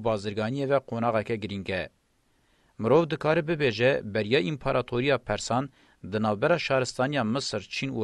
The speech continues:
Hindê de yekdestariya bazirganiya Asûr xeleka sereke ya navendî daniye.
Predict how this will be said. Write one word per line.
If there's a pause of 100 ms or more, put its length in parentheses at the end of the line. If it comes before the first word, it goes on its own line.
Hindê
de (300)
yekdestariya
bazirganiya
Asûr (120)
xeleka
sereke
ya
navendî
daniye.